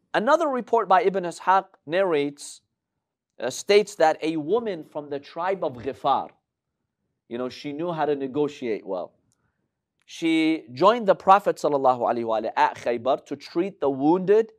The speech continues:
and to help the Muslims in any way. So when Khaybar was conquered, she asked for, you know, some financial compensation. "True, we didn't fight, but give us something, <laughs> Ya Rasulullah." So the Prophet sallallahu alaihi wa alihi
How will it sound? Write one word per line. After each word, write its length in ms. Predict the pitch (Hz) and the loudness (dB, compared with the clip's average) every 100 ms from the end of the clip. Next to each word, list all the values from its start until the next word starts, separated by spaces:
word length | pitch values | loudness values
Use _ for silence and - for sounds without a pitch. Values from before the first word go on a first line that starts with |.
| _ _ _ | _ _ _
and 160 | 127 139 | -10 -8
to 80 | - | -2
help 240 | 147 180 175 | 2 2 2
the 80 | |
Muslims 400 | 160 180 180 160 | -4 -6 -8 -6
in 100 | 135 | -6
any 220 | 123 131 113 | -4 -6 -6
way. 240 | 87 82 _ _ _ _ _ _ _ | -10 -14 _ _ _ _ _ _ _
So 200 | - 156 | 4 4
when 100 | 151 | 6
Khaybar 380 | 196 233 370 269 | 6 8 8 8
was 180 | 180 | 4
conquered, 600 | - 180 175 180 120 123 - _ _ _ _ _ _ _ _ _ _ _ _ _ _ _ _ _ _ _ | 0 -2 -2 -4 -6 -6 -12 _ _ _ _ _ _ _ _ _ _ _ _ _ _ _ _ _ _ _
she 320 | - - 165 | -12 -2 0
asked 480 | - 175 190 226 - | 8 10 10 8 -4
for, 460 | - 151 151 165 175 _ _ _ | 0 4 6 4 -2 _ _ _
you 140 | 143 139 | -6 -2
know, 380 | 143 147 165 - _ _ | 0 -2 -4 -16 _ _
some 360 | - - 160 160 | -2 4 4 2
financial 640 | - 175 156 170 180 208 | 0 2 2 2 0 0
compensation. 840 | 208 208 220 214 269 349 - 160 - _ _ _ _ | 4 2 0 -4 -4 -4 -6 -12 -14 _ _ _ _
"True, 300 | - 262 269 | -2 0 2
we 160 | 214 | 2
didn't 260 | 190 220 196 | 2 2 0
fight, 380 | - 160 160 151 | 2 2 4 0
but 160 | 147 | -2
give 140 | 170 269 | 0 4
us 120 | 233 | 2
something, 400 | - 156 131 131 | 2 -4 -4 -2
<laughs> 40 | 139 | -2
Ya 80 | |
Rasulullah." 680 | - 147 135 120 107 95 90 - _ _ _ | 0 -4 -6 -10 -10 -10 -14 -14 _ _ _
So 160 | - | 0
the 80 | 180 | 0
Prophet 500 | 180 240 262 240 247 | 4 4 4 -2 -6
sallallahu 540 | - 220 170 156 139 - | -6 -4 2 2 0 -6
alaihi 160 | 135 | -4
wa 160 | 135 151 | -2 -2
alihi 200 | 226 254 | -2 -8